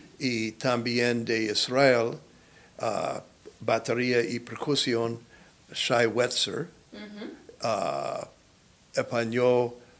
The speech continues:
Speaker 1: f-, muy famoso para fusión de jazz y flamenco
Speaker 2: Ajá.
Speaker 1: en, en una canción, Chano Dominguez.
Speaker 2: Ujú.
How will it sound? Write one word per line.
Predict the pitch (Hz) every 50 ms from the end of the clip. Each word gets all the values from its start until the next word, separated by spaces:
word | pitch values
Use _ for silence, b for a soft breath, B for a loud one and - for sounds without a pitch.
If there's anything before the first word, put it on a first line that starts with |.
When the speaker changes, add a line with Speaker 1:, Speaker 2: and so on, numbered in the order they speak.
| B B
Speaker 1:
f-, | - - - - -
muy | - 127 131 131
famoso | 127 - 120 104 104 110 120 139 143 143 143 - 147 131 95 -
para | - 113 113 110 107 107 98 92 98 98
fusión | 101 - - - 131 123 - - 131 117 110
de | 110 101 92
jazz | 92 117 113 104 107 - -
y | 92
flamenco | - - 107 101 110 127 131 131 120 - - 113 110 117 117
Speaker 2:
Ajá. | 117 - - - - - 123 110 110 107
Speaker 1:
en, | 107 98 92
en | - 110 107 104
una | 113 117 117 117
canción, | - 131 117 110 104 - 117 113 113 107 98 107 117 - - -
Chano | - - 120 110 104 95
Dominguez. | 95 107 98 101 113 110 98 - - - - - - - - -
Speaker 2:
Ujú. | -